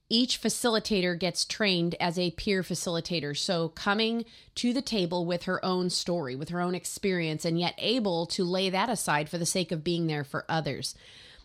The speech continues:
The peer facilitator model of support groups is extremely powerful. There's tons of research out there about why that model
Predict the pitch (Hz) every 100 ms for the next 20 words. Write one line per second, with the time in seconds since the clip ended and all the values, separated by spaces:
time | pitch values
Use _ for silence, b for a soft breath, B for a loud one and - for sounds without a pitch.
0 | B 214 - 262 285 302 294 262 240 233
1 | 220 196 190 185 180 190 180 170 - 180
2 | 170 160 156 - - 170 190 175 - 170
3 | - - 170 175 - - 196 190 175 156
4 | 147 135 139 147 151 143 - 220 208 175
5 | 175 - 147 - 147 151 156 156 156 -
6 | 156 175 190 175 156 165 165 160 190 233
7 | 254